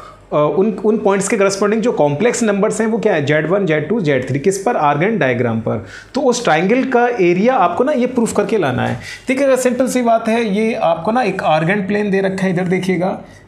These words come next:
आर्गन plane क्या होता है हमारा, Complex प्लेन, ठीक है। देखिएगा, इस आर्गन plane पर आपको, अ, three points दे रखे हैं, three points को हम ज्वाइन कर रहे हैं तो हमारा क्या बन रहा है, Triangle ये कंस्ट्रक्ट हो रहा है।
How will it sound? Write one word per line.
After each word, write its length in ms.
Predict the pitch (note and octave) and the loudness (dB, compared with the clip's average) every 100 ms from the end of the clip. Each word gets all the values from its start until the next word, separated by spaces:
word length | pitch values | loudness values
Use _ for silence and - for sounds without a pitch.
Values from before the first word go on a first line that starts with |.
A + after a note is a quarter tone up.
| - D3+ | -8 -2
आर्गन 340 | D3+ F3+ F#3+ | 0 0 0
plane 200 | G3+ G#3+ | -2 0
क्या 120 | G#3+ | 0
होता 100 | F#3 | 0
है 60 | D#3+ | 0
हमारा, 140 | C#3+ | 0
Complex 500 | C#3 E3 E3+ G3 - | 0 -2 -2 -4 -6
प्लेन, 280 | - F#3 F#3+ | -8 -4 -2
ठीक 460 | G#3+ - - C#4 C4 | -2 -6 -6 -4 0
है। 60 | |
देखिएगा, 140 | B3+ C4 | 2 2
इस 180 | G#3+ - | 0 2
आर्गन 400 | F3 F3+ B3+ A3 | 2 2 0 0
plane 300 | G#3 G3+ G3 | 0 0 0
पर 440 | G3+ A#3 A#3 A3+ | 2 2 0 0
आपको, 760 | E3+ E3 E3 - G#3 G#3+ G#3+ G#3+ | 2 2 0 -2 0 2 2 0
अ, 360 | G#3+ E3 D3+ D#3 | 0 2 2 0
three 180 | F#3 | -2
points 360 | F#3+ G3 G#3 - | 0 0 -2 0
दे 120 | F#3 | 0
रखे 200 | F#3 G#3+ | 0 0
हैं, 140 | A3 G3 | -2 0
three 160 | F#3 | -2
points 360 | G3+ F#3+ F#3 - | 0 0 0 0
को 80 | F#3+ | 0
हम 160 | F#3 | 0
ज्वाइन 320 | D3+ F3 G3+ | 0 0 0
कर 160 | F#3+ F#3 | 0 0
रहे 100 | F#3 | 0
हैं 100 | F#3+ | 0
तो 80 | F#3+ | 0
हमारा 260 | F#3 F3+ | 0 0
क्या 180 | F3+ G3 | 0 0
बन 140 | F#3+ E3+ | 0 0
रहा 140 | D3 | 0
है, 100 | C#3 | 0
Triangle 420 | D#3 D#3 E3 F#3+ | 0 0 0 0
ये 220 | G3 D#3+ | 0 -2
कंस्ट्रक्ट 520 | E3 D#3+ - F#3+ G3 E3+ | -2 -4 -4 -4 -4 -4
हो 160 | C#3 | -2
रहा 140 | A#2+ G#2 | -2 -2
है। 380 | F#2+ G#2 - | -6 -10 -16